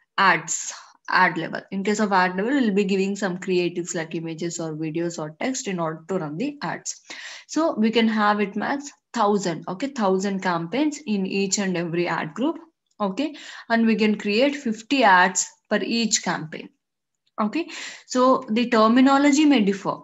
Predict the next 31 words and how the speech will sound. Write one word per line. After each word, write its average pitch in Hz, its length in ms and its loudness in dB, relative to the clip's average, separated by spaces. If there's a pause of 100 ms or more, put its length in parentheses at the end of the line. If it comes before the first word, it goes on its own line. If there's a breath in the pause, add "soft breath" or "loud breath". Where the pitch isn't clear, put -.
(100)
So 233 280 2
here, 226 320 0 (120)
uh, 202 160 0
we 202 140 -4
might 202 300 -2
be 214 100 0
seeing 202 320 -4
campaigns, 190 680 0
next 185 360 -6
ad 175 300 0
groups, 185 480 2 (140)
ads 180 360 0
and 165 160 -4
all. 285 140 -2 (380 loud breath)
But 233 120 0
in 233 140 0
case 226 200 2
of 220 100 2
LinkedIn, 208 500 0
we'll 202 180 0
be 208 60 2
having 185 380 0
campaign 185 500 0
group. 320 220 -2 (340 loud breath)
Under 226 180 2
each 254 380 0
campaign 202 420 0
group, 220 200 -2
we 208 80 0
will 185 200 0
be 196 360 -2